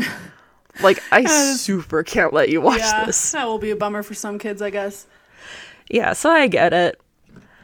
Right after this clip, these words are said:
Speaker 2: Um, but at the same time, like, it would be nice for them to get a little bit more recognition, I think.
Speaker 1: Mm-hmm.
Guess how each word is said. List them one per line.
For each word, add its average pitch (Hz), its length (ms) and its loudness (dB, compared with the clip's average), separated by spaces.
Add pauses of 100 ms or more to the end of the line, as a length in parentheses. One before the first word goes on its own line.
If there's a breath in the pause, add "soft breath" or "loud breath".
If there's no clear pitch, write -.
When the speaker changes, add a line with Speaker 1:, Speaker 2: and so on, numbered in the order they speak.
(320 soft breath)
Speaker 2:
Um, 165 520 0 (600)
but 220 340 6
at 208 120 4
the 220 80 6
same 185 280 -2
time, 147 360 -6
like, 139 180 -6
it 254 60 0
would 220 160 -6
be 185 100 -4
nice - 260 -8
for - 160 -10
them - 200 -10
to - 80 -16
get 87 120 -4
a 85 40 -8
little 92 260 -8
bit - 200 -10
more - 200 -6
recognition, 185 600 -8
I 185 100 -8
think. 185 300 -8
Speaker 1:
Mm-hmm. 196 200 -12